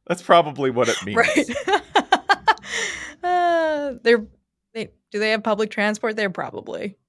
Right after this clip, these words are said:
Speaker 1: Yeah,
Speaker 2: But
Speaker 1: no,
Speaker 2: that would
Speaker 1: see,
Speaker 2: be
Speaker 1: but
Speaker 2: another, that would be another big, uh, maybe he meant it felt like Fort Lauderdale.
Speaker 1: That w- <laughs>
Speaker 2: I don't know.
Speaker 1: It, it feels like an American city.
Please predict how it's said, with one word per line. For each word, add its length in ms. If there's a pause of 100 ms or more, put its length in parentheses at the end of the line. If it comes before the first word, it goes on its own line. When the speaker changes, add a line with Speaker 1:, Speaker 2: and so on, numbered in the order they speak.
(100)
Speaker 1:
Yeah, 140
Speaker 2:
But 120
Speaker 1:
no, 60
Speaker 2:
that 140
would 100
Speaker 1:
see, 60
Speaker 2:
be 100
Speaker 1:
but 60
Speaker 2:
another, 540
that 120
would 120
be 100
another 260
big, 260
uh, 60
maybe 220
he 140
meant 240
it 200
felt 160
like 180
Fort 200
Lauderdale. 500 (760)
Speaker 1:
That 160
w- 120 (240)
<laughs> 1500
Speaker 2:
I 100
don't 160
know. 160
Speaker 1:
It, 240 (260)
it 160
feels 400
like 300
an 80
American 560
city. 460